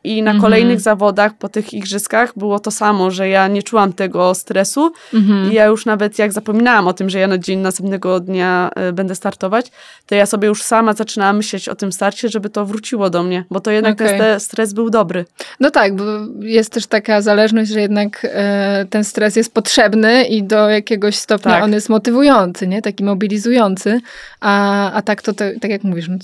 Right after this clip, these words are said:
Speaker 2: to wyglądało może jak trening każdy inny
Speaker 1: Tak,
Speaker 2: i,
Speaker 1: jakbym
Speaker 2: i nie
Speaker 1: w ogóle
Speaker 2: było tego
Speaker 1: zapomniała, że jest coś takiego jak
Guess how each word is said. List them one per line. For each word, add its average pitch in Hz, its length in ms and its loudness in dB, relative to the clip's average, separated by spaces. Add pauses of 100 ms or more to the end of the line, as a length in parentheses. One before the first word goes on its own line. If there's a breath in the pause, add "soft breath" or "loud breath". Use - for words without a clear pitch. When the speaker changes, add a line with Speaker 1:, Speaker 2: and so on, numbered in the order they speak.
Speaker 2:
to 202 180 -10
wyglądało 220 460 4
może 220 200 6
jak 220 120 4
trening 208 480 4 (180)
każdy 208 320 2
inny 220 380 4
Speaker 1:
Tak, 214 220 4
Speaker 2:
i, - 20 4
Speaker 1:
jakbym 233 260 4
Speaker 2:
i 220 40 4
nie 233 100 4
Speaker 1:
w - 40 2
ogóle 254 180 4
Speaker 2:
było 247 100 4
tego 240 140 2
Speaker 1:
zapomniała, 254 500 4
że 240 300 2
jest 240 200 -2
coś 240 120 -8
takiego 240 280 -2
jak 233 340 0